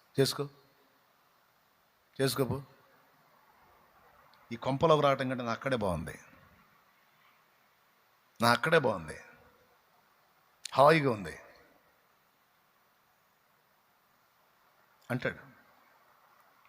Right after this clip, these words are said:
అదే భర్తతో నువ్వు, "వాస్తవంగా నీకు ఒక నమ్మకమైన భార్య అని నేను, నాకు ఒక నమ్మకమైన భర్తవి నువ్వు అనుకున్నాను,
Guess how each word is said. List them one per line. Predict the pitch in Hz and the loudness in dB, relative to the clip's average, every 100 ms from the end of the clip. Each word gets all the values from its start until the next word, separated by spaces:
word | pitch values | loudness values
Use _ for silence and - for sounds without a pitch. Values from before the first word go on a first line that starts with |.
| _ _ _ _ - _ _ _ - - _ _ _ _ _ _ _ | _ _ _ _ -20 _ _ _ -20 -20 _ _ _ _ _ _ _
అదే | 117 143 190 | 0 4 6
భర్తతో | 160 175 180 170 160 | 6 4 4 2 2
నువ్వు, | 139 113 92 - - - - - - _ - - - | 2 0 -4 -8 -20 -20 -20 -20 -20 _ -20 -18 4
"వాస్తవంగా | 127 139 147 143 143 | 6 6 0 0 2
నీకు | 131 131 127 | 2 0 -2
ఒక | 120 | -2
నమ్మకమైన | 123 131 139 139 127 | 0 0 0 0 0
భార్య | 117 101 120 120 | 0 2 0 0
అని | 110 | -4
నేను, | 101 85 80 - _ _ _ _ _ _ _ _ _ _ | -4 -8 -12 -20 _ _ _ _ _ _ _ _ _ _
నాకు | 127 135 | 2 2
ఒక | 131 | 2
నమ్మకమైన | 127 123 139 143 147 147 | -2 0 0 0 0 0
భర్తవి | 143 113 117 - 139 | 0 0 0 2 4
నువ్వు | 131 117 | 4 4
అనుకున్నాను, | 110 - 95 80 | 2 0 0 -2